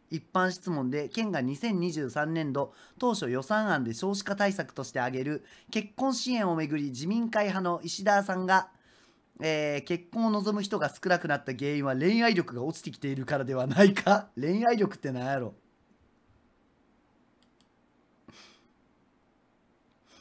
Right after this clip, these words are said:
結婚がしょうもないってみんな気づき始めてんねん。今結婚したいと思ってる奴らは幸せよ。いいと思ってんねやで。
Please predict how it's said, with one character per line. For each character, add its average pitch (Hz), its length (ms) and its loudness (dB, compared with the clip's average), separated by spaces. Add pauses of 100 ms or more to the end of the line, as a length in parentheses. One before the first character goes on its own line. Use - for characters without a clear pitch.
(420)
結 262 240 -4
婚 311 160 2
が 294 120 6
し - 100 2
ょ 180 100 6
う 214 40 4
も 277 100 4
な 277 100 4
い 190 40 4
っ - 20 -6
て 165 80 -2
み 190 80 0
ん 214 60 0
な 160 40 2
気 - 140 -8
づ 214 140 -8
き 453 80 -4
始 392 200 -4
め 427 120 -6
て 440 120 -2
ん 403 120 -2
ね 151 100 2
ん。 - 960 -12
今 294 160 4
結 - 240 -4
婚 453 160 -4
し - 100 -4
た 466 100 -2
い 403 60 0
と 240 60 0
思 208 140 0
っ - 20 -8
て 214 80 -6
る 226 60 2
奴 208 120 -4
ら 147 120 4
は 127 40 -2
幸 165 300 6
せ 170 100 -4
よ。 113 120 -6 (160)
い 214 140 -2
い - 20 -8
と 247 80 2
思 147 120 0
っ 107 60 -8
て 143 80 -4
ん 143 80 -2
ね 135 60 -2
や 113 80 -2
で。 - 80 -14